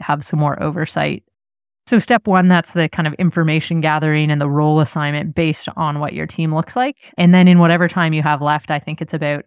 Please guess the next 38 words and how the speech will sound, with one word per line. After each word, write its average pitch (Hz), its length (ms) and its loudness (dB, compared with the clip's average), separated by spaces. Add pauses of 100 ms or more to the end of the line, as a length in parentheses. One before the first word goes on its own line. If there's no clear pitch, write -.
(120)
creating 156 540 2
a 147 80 0
shared 156 360 -2
mental 147 320 -2
model 143 420 0
for 160 180 -2
what 147 180 0
our 147 160 -2
expectations 147 800 -6
are 147 160 -4
for 160 140 -10
the 147 80 -6
first - 260 -8
kind - 140 -8
of - 160 -10
ten 156 320 -2
minutes 143 340 -6
of 147 100 -6
managing 143 480 -8
this 147 160 -8
patient 202 460 -8 (100)
and 151 220 -2
what 147 160 -6
the 151 80 -10
key - 240 -10
priorities 147 600 -4
will 151 120 -4
be. - 320 -10 (340)
That 180 200 -2
shared 175 540 0
cognition 156 680 -4
as 165 160 -4
a 170 80 -2
team 208 340 0
is 156 160 2
really 151 300 0
what 147 260 0
will 147 460 0